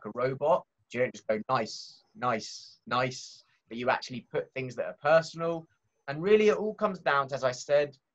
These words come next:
uh, it's most basic, just try and be as human as you can.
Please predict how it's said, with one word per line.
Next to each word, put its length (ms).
uh, 60
it's 120
most 300
basic, 520
just 260
try 300
and 80
be 120
as 140
human 400
as 160
you 120
can. 360